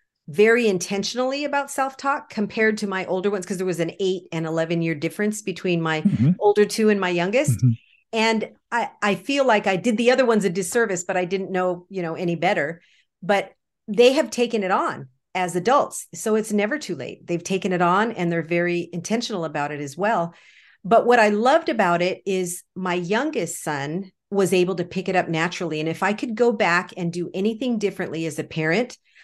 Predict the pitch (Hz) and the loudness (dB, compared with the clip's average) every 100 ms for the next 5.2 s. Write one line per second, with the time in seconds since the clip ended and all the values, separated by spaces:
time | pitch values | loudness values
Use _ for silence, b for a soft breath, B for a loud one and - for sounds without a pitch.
0 | b b 196 240 240 175 180 - - 240 | b b 2 2 2 -2 -6 -8 -2 0
1 | 233 175 160 - 175 175 - 180 170 170 | 2 0 -4 -2 -2 -2 -4 -4 -4 -8
2 | 139 - - - 269 180 127 131 - 180 | -8 -6 -4 -2 -2 -2 -4 -6 -4 0
3 | 165 156 135 180 - - - - - 214 | 0 0 0 -2 -2 -6 -10 -14 -2 0
4 | 214 175 170 - 185 175 175 170 160 135 | 2 0 -4 -2 -2 0 0 0 -2 -4
5 | - | -10